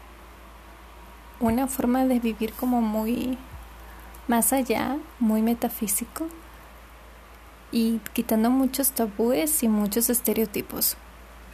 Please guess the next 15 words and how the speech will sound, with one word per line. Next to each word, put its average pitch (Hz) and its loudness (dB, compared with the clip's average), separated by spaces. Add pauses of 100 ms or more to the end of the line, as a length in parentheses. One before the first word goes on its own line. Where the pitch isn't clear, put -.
(360)
Josefina 247 2
Vicens 294 2
para 233 0
mí 254 2
es 254 0
una 254 2
de 254 0
las 233 -2 (140)
grandes, 247 2
grandes, 233 0
grandes 254 0 (480)
en 226 4
todos 240 2
los 240 2
sentidos. 214 0